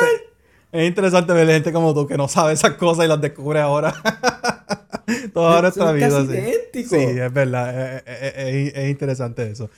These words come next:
Speaker 2: Macaulay Culkin, de hecho, ahora que tú lo mencionas, esa es una de las personas más interesantes en la, en la existencia. Yo no sé si tú sabes mucho de él, pero ese tipo es tan interesante, tan curioso, la vida, la vida de él y el estilo de él.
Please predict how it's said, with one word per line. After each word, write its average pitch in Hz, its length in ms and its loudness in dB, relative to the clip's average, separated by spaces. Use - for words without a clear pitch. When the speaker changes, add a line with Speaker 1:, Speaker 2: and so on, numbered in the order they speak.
Speaker 2:
Macaulay 196 300 0
Culkin, 175 240 0
de 135 100 0
hecho, 156 140 -4
ahora 120 160 -4
que 180 80 -10
tú 185 60 -8
lo 160 80 -4
mencionas, 139 320 -6
esa 156 140 -8
es 165 40 -8
una 185 100 -6
de 170 60 -4
las 165 80 -8
personas 147 300 -6
más 123 160 -6
interesantes 123 500 -8
en 113 60 -8
la, 110 100 -12
en 113 140 -14
la 107 60 -10
existencia. 110 600 -12
Yo 107 100 -14
no 135 80 -6
sé 151 160 -4
si 151 120 -8
tú 147 100 -16
sabes 147 200 -2
mucho 143 240 -4
de 127 140 -6
él, 139 140 -6
pero 160 100 0
ese 156 140 -2
tipo 190 200 -4
es - 140 -6
tan 147 160 2
interesante, 151 560 0
tan 135 160 -4
curioso, 135 480 -2
la 117 100 -4
vida, 131 340 -2
la 123 140 -4
vida 156 240 0
de 156 140 2
él 165 80 0
y 151 80 0
el 135 80 0
estilo 147 340 -6
de 151 160 -2
él. 160 140 -4